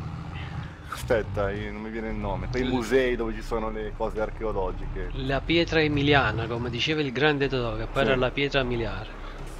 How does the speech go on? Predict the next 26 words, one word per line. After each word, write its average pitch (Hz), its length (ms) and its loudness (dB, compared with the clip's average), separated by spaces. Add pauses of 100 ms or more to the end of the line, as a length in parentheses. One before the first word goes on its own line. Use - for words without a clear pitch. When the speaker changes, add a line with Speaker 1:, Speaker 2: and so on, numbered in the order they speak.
(220)
Speaker 2:
<laughs> - 320 -2 (1040)
Ha 117 220 -2
fatto 139 280 2
veramente 160 400 2
un 170 60 2
lavoro, 147 420 4 (320)
tra 120 120 -4
l'altro 160 380 4
l'ha 135 80 2
fatta - 420 -4
anche 156 400 0 (480)
a, 117 760 0
a - 140 -4
terrazza. 127 720 -2 (840)
Ha 120 140 -2
creato 117 280 -4
tutto 143 340 -6
quello 127 580 2
su 113 320 -4 (460)
livelli 131 400 0
diversi. 120 680 -2
Io 202 160 4
non 143 220 2
ci 123 80 -4
sarei 135 300 0
riuscito. 113 440 -2